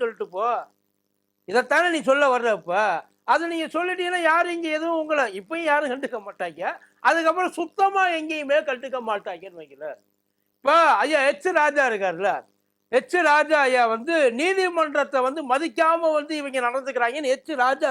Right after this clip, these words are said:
பேசுறாரு. எனக்கு அதை நினைச்சா தான் ஆச்சரியமா இருக்கு. ஐயா, உங்க டயலாக ஊருக்குள்ள ஏகப்பட்ட பேர் ஃபாலோ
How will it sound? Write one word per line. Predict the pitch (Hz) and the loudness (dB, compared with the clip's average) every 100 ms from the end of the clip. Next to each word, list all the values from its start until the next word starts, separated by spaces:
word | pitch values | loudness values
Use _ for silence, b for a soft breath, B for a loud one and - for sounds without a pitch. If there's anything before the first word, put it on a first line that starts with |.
| 220 | -4
பேசுறாரு. | 214 190 196 147 - _ _ _ _ _ _ _ _ | -6 -10 -14 -16 -18 _ _ _ _ _ _ _ _
எனக்கு | 208 254 233 | 0 2 4
அதை | 262 311 | 4 4
நினைச்சா | 311 269 320 | 2 2 2
தான் | 330 277 | 4 2
ஆச்சரியமா | 277 294 269 247 | 0 -4 0 0
இருக்கு. | 233 208 165 220 | 0 -2 -4 -4
ஐயா, | 294 302 349 370 _ _ _ _ _ _ | 0 2 2 0 _ _ _ _ _ _
உங்க | 196 277 302 330 294 277 254 226 196 | 0 0 4 4 6 6 4 4 4
டயலாக | 277 339 339 311 349 320 294 | 6 6 6 2 2 2 2
ஊருக்குள்ள | 339 330 311 320 302 285 | 0 -2 0 2 2 4
ஏகப்பட்ட | 330 320 302 277 294 | 4 4 2 0 0
பேர் | 339 - | 2 4
ஃபாலோ | 294 359 | 6 6